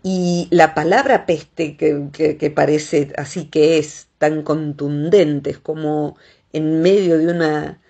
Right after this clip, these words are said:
de una ópera, ese instante que le toca al que hace percusión y son treinta segundos, pero te deja el corazón vibrando. Albert Camus decía,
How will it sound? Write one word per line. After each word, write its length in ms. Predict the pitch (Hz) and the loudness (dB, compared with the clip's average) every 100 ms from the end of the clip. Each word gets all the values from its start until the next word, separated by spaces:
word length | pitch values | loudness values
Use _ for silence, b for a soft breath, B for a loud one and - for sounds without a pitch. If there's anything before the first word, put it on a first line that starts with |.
| _ _ | _ _
de 120 | 175 | -2
una 200 | 196 175 | 2 4
ópera, 680 | 190 208 214 196 202 - - | 4 4 2 4 2 -2 -8
ese 240 | 170 - | -10 -6
instante 680 | 180 - - 208 226 214 196 | -8 -8 -6 -6 -4 -4 -6
que 100 | 170 | -2
le 120 | 156 | -4
toca 760 | 151 175 175 165 156 143 143 b b b b - | 0 -2 -2 0 2 2 0 b b b b -4
al 280 | 160 147 | 0 0
que 120 | 147 165 | 0 -4
hace 220 | 160 185 | -2 -2
percusión 1000 | 156 143 143 - - - 160 208 233 - | -2 -4 -6 -12 -10 -2 2 2 -2 -10
y 100 | 165 | -12
son 420 | 143 - 160 151 - - | -8 -4 -4 -6 -10 -4
treinta 400 | 185 226 233 202 | -2 -2 -6 -6
segundos, 640 | 180 151 165 190 214 196 - | -2 0 0 -2 -4 -6 -2
pero 260 | 156 143 | 2 2
te 160 | 143 147 | 2 0
deja 220 | 151 165 | 0 0
el 100 | 156 | -2
corazón 500 | 147 147 147 170 175 | 0 -4 -2 -4 -2
vibrando. 680 | 147 143 147 143 143 - - _ B B B B B B B | -2 -2 0 -2 -4 -10 -14 _ B B B B B B B
Albert 400 | - 233 233 208 | 0 2 2 0
Camus 580 | - 190 202 190 175 - | 0 0 2 0 0 -6
decía, 720 | - 160 151 - 175 175 175 | -6 -6 -6 -6 0 0 0